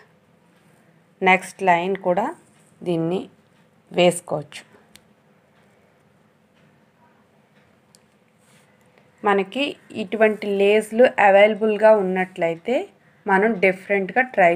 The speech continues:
చేయొచ్చండి బ్లౌజెస్. And ఇది కూడా అంతే, దీనికి నేను డార్క్ కలర్ క్లాత్ని నేను గోటు కింద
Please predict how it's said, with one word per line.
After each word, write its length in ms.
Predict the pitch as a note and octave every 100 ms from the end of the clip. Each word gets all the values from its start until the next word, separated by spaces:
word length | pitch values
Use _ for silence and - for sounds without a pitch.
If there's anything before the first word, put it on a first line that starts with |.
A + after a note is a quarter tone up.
| E3+
చేయొచ్చండి 580 | F3+ D#3+ - E3+ D#3+ E3+ E3
బ్లౌజెస్. 520 | D#3 D#3 D#3+ D#3+ - A#3 F4 G4+ _ _ _ _ _ F3
And 180 | F3 E3+ E3+ - _ -
ఇది 120 | F#3 F3
కూడా 160 | F#3 F3 D3+
అంతే, 280 | D3+ G#3 D#4 G4 _ _ _ _ _ -
దీనికి 380 | F3+ F3 F3 E3+
నేను 300 | E3 D#3+ F3+ C#4+ G4+ - _ _ _ _ _ _ _ _ _ G#3 F3
డార్క్ 380 | E3+ F3+ F#3+ G#3 -
కలర్ 360 | F#3 E3+ F3 E3 _ _ _ _ _ _ _ _ _ _ _ _
క్లాత్ని 520 | F#3+ E3 E3 E3 F3+ G3+
నేను 160 | F#3+ D#3+ D#3
గోటు 240 | F3 F3+ F3+ F3
కింద 140 | F3